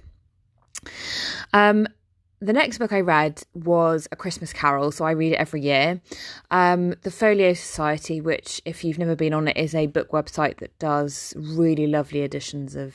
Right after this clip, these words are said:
of particular, um, books. Um, and I got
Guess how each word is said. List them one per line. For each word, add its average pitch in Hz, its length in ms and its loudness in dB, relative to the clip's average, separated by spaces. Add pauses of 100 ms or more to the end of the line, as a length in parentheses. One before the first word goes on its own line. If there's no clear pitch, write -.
(140)
of 139 160 -14
particular, 143 640 -4 (220)
um, 143 180 -10
books. - 560 -10 (520)
Um, 160 340 2
and 165 140 -6
I 160 180 0
got - 360 -6